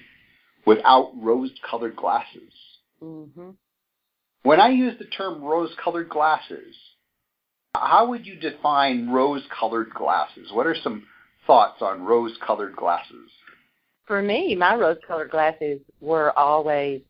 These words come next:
Speaker 2: I lived in Chelsea World. And in Chelsea World, everything was fabulous and happy and peaceful. No matter what was going on on the outside, I was good.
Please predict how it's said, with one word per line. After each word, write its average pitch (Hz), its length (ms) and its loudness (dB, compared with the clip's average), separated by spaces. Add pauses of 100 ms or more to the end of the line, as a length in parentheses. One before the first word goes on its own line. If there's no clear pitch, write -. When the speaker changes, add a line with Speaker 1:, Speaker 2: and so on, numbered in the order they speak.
(140)
Speaker 2:
I 196 160 4
lived 156 320 -2
in 127 260 -16
Chelsea 170 340 -2
World. 120 420 -6 (260)
And 156 100 -2
in 160 160 2
Chelsea 294 320 4
World, 214 280 2
everything 214 400 -2
was 151 100 -4 (360)
fabulous 214 600 0 (200)
and 175 140 -8
happy 202 800 0
and 170 140 -16 (120)
peaceful. 277 640 -6 (680)
No 226 180 6
matter 208 360 0
what 262 200 2
was 277 140 -18
going 269 200 -2
on 233 240 0
on 196 120 -4
the - 80 -6
outside, 269 800 -4 (720)
I 214 120 0
was 190 160 -2
good. 165 380 -8